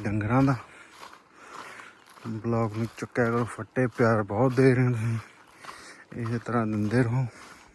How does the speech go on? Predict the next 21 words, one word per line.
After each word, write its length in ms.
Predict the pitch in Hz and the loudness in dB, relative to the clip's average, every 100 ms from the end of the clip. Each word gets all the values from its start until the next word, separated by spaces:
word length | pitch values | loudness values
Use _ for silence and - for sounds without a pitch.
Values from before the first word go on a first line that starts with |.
| _ _ - - - - - - - - | _ _ -20 -20 -18 -18 -18 -16 -16 -8
ਹੁਣ 100 | 117 | -4
ਆਪਾਂ 240 | 123 - 123 | -4 0 -2
YouTube 460 | 107 123 - 127 | 0 -2 -2 -2
'ਤੇ 100 | 120 | -2
ਵੀ 60 | 120 113 | -2 0
ਬਣਾਵਾਂਗੇ 460 | 147 131 127 120 | 2 2 2 0
ਚੈਨਲ, 440 | 117 135 135 135 120 - - 123 | -2 2 4 2 0 -8 -8 -6
ਉਹ 100 | 113 | -2
'ਤੇ 120 | 131 | -2
ਵੀ 80 | 120 - | -2 -2
ਪਾਇਆ 180 | 107 | -6
ਕਰੋ। 140 | 92 - - - - - - - - | -6 -12 -20 -20 -20 -20 -20 -20 -18
ਤੁਹਾਨੂੰ 260 | - 113 | -6 -2
ਮੈਂ 140 | 113 120 | 0 2
ਲਿੰਕ 340 | 120 101 - | 2 0 -8
ਪਾ 240 | - 113 | -2 0
ਦੂੰ, 160 | 117 156 - - - - - - - _ _ - - - - - - - - | 2 0 -2 -18 -20 -20 -20 -20 -20 _ _ -20 -20 -20 -18 -18 -18 -16 -6
ਇਹੀ 180 | 123 123 | -2 2
ਨਾਮ 240 | 123 120 | 2 2
'ਤੇ 120 | 113 117 | 0 -2
YouTube 420 | 107 101 107 104 | -2 -6 -6 -8